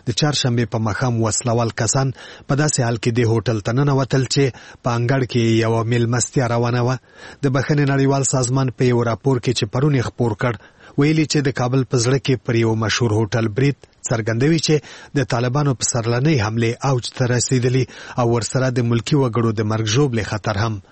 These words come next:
خورا زیات شوی. د دې سازمان د افغانستان د چارو څېړونکي حوریه مصدق ازادۍ راډیو ته وویل چې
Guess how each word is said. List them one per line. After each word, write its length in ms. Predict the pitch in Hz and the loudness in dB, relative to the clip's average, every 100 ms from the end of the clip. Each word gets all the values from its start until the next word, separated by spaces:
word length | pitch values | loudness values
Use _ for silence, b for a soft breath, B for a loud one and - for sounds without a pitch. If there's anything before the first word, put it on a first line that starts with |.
| b | b
خورا 320 | - 117 113 120 | -4 -2 0 0
زیات 280 | 113 117 | 0 -2
شوی. 440 | - 127 117 127 120 B B B - | 0 0 2 0 -2 B B B -2
د 20 | 123 | 0
دې 120 | 131 131 | 0 0
سازمان 400 | 117 123 139 135 139 | -2 0 0 0 -2
د 100 | 127 | -2
افغانستان 640 | 117 123 120 - 156 139 | -2 -2 -2 0 0 2
د 80 | 120 | 0
چارو 340 | - 123 113 | 0 0 0
څېړونکي 600 | 104 123 120 143 135 143 139 B B B | -2 0 2 0 2 0 -2 B B B
حوریه 260 | 135 147 156 | 2 2 2
مصدق 640 | 143 127 123 127 160 - 131 | 0 -2 -2 -2 -2 -2 -2
ازادۍ 320 | 123 120 131 | 0 2 2
راډیو 280 | 120 117 110 | 0 0 -2
ته 140 | 131 | 0
وویل 340 | 139 160 151 143 | 0 2 2 0
چې 200 | - | 0